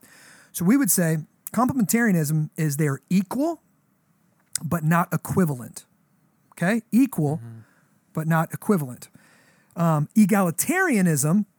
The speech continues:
Speaker 1: teaches that male and female are actually equivalent. The definition are, is that a-, all people are, you know, and, and they,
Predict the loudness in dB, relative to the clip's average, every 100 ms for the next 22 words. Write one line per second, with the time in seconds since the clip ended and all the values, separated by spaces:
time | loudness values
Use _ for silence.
0 | _ _ _ _ _ -20 _ _ -20 -6
1 | 0 2 2 2 0 -2 -2 0 2 2
2 | 2 2 0 -2 0 2 2 2 0 -4
3 | -2 -2 -2 -4 -4 -4 -4 -6 -6 -4
4 | -4 -6 -12 -20 _ _ _ _ _ _
5 | _ _ _ _ -10 -10 -20 -20 _ -4
6 | 0 2 2 2 2 2 2 2 -2 _
7 | _ -4 -4 -4 -4 -4 -2 -2 -2 -6
8 | -14 -16 _ _ _ _ _ _ _ -6
9 | -2 -2 0 0 0 -2 -4 -6 _ -20
10 | _ _ -16 -16 _ -2 0 0 -4 -6
11 | -6 -4 -2 0 2 2